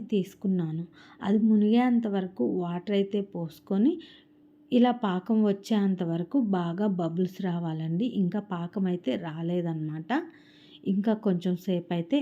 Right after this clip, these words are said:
ఉంచుకుందాం. ఇప్పుడు ఈలోపు పక్క స్టవ్ మీద ఇంకొక ప్యాన్ పెట్టుకొని అందులో కొద్దిగా నెయ్యి అయితే వేసుకోవాలి. చూడండి, మనం కొంచెం ఎక్కువైనా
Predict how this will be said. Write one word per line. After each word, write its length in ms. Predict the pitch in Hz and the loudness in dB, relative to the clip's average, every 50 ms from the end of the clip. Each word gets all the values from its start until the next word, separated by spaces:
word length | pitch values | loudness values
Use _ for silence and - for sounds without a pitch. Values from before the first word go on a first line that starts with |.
| 285 - - | -2 -2 0
ఉంచుకుందాం. 680 | 214 190 175 - - 180 - 180 165 156 151 151 165 170 - - - - - - - - - - - - - - - - - - | 0 0 0 0 -4 -8 -6 -6 -4 -4 -6 -8 -10 -12 -14 -20 -20 -20 -20 -20 -20 -20 -20 -20 -20 -20 -20 -20 -20 -14 -6 -2
ఇప్పుడు 300 | 277 247 - - 247 269 - - 226 | -2 0 2 2 2 2 2 2 6
ఈలోపు 520 | 240 233 226 220 214 202 196 196 - - 202 196 202 196 - - - | 8 8 8 8 8 6 6 4 2 -2 -2 -2 -2 -4 -6 -4 -2
పక్క 240 | 208 190 196 - 233 | -2 -2 -2 -2 -4
స్టవ్ 320 | 214 - - 233 214 214 202 202 190 | -2 0 0 2 2 4 4 4 4
మీద 220 | 180 165 165 175 165 170 165 - - - - - - - - - - - - - - - - - - - - - - - - | 4 2 2 0 -2 -4 -4 -10 -18 -20 -20 -20 -20 -20 -20 -20 -20 -20 -20 -20 -20 -20 -20 -20 -20 -20 -20 -20 -10 -2 2
ఇంకొక 380 | 254 240 233 240 233 226 - 208 - | 2 4 4 4 2 0 -2 -4 -2
ప్యాన్ 260 | 208 190 180 180 190 202 196 | 0 0 2 2 2 2 2
పెట్టుకొని 560 | 208 190 190 - 208 - - 185 185 214 269 302 - - | 2 0 0 -2 -4 -2 0 2 4 4 2 2 0 0
అందులో 360 | 202 190 190 202 214 247 294 320 320 320 - | 0 2 4 4 6 6 6 4 4 0 -2
కొద్దిగా 460 | 220 190 165 165 170 196 196 214 220 226 214 | -2 -2 -2 2 4 4 4 6 4 4 4
నెయ్యి 300 | 196 180 175 170 180 190 | 4 2 2 2 2 4
అయితే 240 | 196 196 185 - 196 196 | 2 2 0 0 -2 -2
వేసుకోవాలి. 920 | 185 180 160 160 160 156 - - - 185 170 165 160 156 151 151 160 165 - - - - - - - - - - - - - - - - - - - - - - - - - - - - - - - - - - - - - - - - - - - - - - - - - - - | -2 -2 -4 -4 -4 -6 -10 -8 -6 -4 -4 -2 -4 -4 -4 -6 -8 -10 -14 -20 -20 -20 -20 -20 -20 -20 -20 -20 -20 -20 -20 -20 -20 -20 -20 -20 -20 -20 -20 -20 -20 -20 -20 -20 -20 -20 -20 -20 -20 -20 -20 -20 -20 -20 -20 -20 -20 -20 -20 -20 -20 -20 -20 -20 -20 -20 -20 -10 -2
చూడండి, 400 | - 233 202 190 185 185 190 196 196 | 0 2 2 2 2 2 2 2 2
మనం 260 | 196 190 190 196 202 196 | 2 2 2 2 0 2
కొంచెం 320 | - 220 214 220 233 226 175 | 2 0 0 0 0 0 -2
ఎక్కువైనా 460 | 156 160 - 214 220 208 202 208 | -2 -4 -2 -2 0 2 2 2